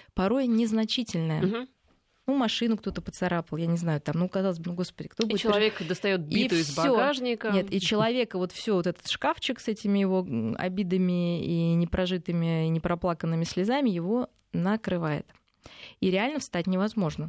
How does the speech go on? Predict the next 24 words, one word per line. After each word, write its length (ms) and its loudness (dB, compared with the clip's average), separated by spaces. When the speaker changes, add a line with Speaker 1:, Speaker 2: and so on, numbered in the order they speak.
Speaker 1:
Тогда 200 0
нужно 260 2
идти 160 -2
к 60 -6
специалисту. 720 -2
И 160 2
к-, 160 -10
это 240 0
будет 240 -2
больно, 420 0
и 60 -4
нужно 320 0
всё 200 -2
это 160 -4
проплакать, 600 -4
вытащить 580 -4
наружу, 500 2
проработать, 720 -2
проговорить, 720 -2
прорисовать, 800 -2
я 80 -6
не 80 -4
знаю, 220 -8
пролепить, 640 0